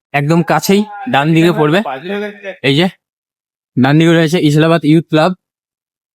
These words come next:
এখানেও আমি ভিডিও করে গেছি। ছোট বাঁ দিকে একবার দাঁড়িয়ে যাবে, হ্যাঁ, সবাইকে দেখিয়ে দিই তাও একবার।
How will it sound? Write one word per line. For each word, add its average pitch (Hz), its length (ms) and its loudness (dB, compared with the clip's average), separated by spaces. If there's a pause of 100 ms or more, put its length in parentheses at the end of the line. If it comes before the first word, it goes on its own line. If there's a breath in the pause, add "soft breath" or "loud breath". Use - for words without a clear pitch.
(640)
এখানেও 196 260 0
আমি 208 140 2
ভিডিও 175 240 2
করে 202 180 2
গেছি। 190 280 2 (2000)
ছোট 180 100 0
বাঁ 165 220 0
দিকে 175 140 0
একবার 185 160 0
দাঁড়িয়ে 151 240 0
যাবে, 127 140 0
হ্যাঁ, 113 200 -4 (840)
সবাইকে 139 240 0
দেখিয়ে 139 240 -2
দিই 156 100 0
তাও 143 160 0
একবার। 135 240 -2